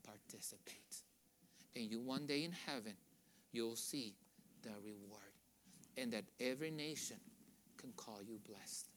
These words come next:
Let's pray. Heavenly Father, thank you for tonight. Thank you for your word. Thank you for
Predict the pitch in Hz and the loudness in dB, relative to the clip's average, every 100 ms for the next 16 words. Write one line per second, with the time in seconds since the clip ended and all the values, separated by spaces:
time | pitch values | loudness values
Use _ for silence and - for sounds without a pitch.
0 | - - - - 123 110 - 117 104 120 | -20 -18 -18 0 4 4 2 4 6 6
1 | 123 131 120 - 127 127 131 123 - 117 | 6 6 2 2 2 4 4 0 0 -2
2 | 113 131 127 - 143 117 104 - - - | 0 -4 -4 -2 -2 -2 -2 -8 -14 -20
3 | - - - - - - - - 160 151 | -20 -20 -20 -20 0 0 2 10 10 10
4 | 185 - 185 180 180 135 107 95 - - | 6 8 8 10 10 8 6 2 -10 -16
5 | - - - - - 131 131 135 - 127 | -18 -18 -18 -10 6 8 8 6 10 12
6 | 120 | 10